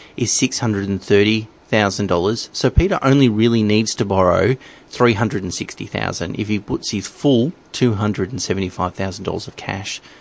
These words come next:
towards the investment. However, I recommend that Peter actually borrow the full cost, being six hundred and thirty-five thousand, hopefully using equity in other properties, such as his home,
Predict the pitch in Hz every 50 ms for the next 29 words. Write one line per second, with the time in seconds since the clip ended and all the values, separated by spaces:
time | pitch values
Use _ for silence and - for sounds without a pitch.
0 | - _ _ - - 98 95 95 98 95 - - 90 95 92 90 95 87 87 -
1 | - 92 87 85 - - - _ _ - - - - - - - 123 127 135 127
2 | 110 87 95 92 - - - - - - - - - - - - 135 135 135 131
3 | 127 123 - 123 113 104 95 92 101 135 185 220 - - _ _ _ - 107 104
4 | - - - 110 107 107 - - 107 110 107 - - 120 104 98 90 98 110 120
5 | 151 165 - _ - _ _ _ _ _ _ 120 117 127 131 123 101 95 104 127
6 | 127 - 104 - - 107 98 - - - 87 101 165 208 - - - - - _
7 | _ _ _ - _ _ 120 117 107 104 104 101 - - 113 - - - 104 98
8 | 95 95 92 92 90 - - 92 87 87 85 - 82 80 85 - 87 87 85 98
9 | 98 104 107 143 202 - - _ _ _ - - 135 131 131 - 123 110 107 104
10 | 107 104 101 107 104 101 98 92 - 110 - - - 107 98 92 90 87 87 -
11 | 120 123 - - 92 - - 127 147 - - - - - - - - 90 - -
12 | - 107 92 90 - 90 113 160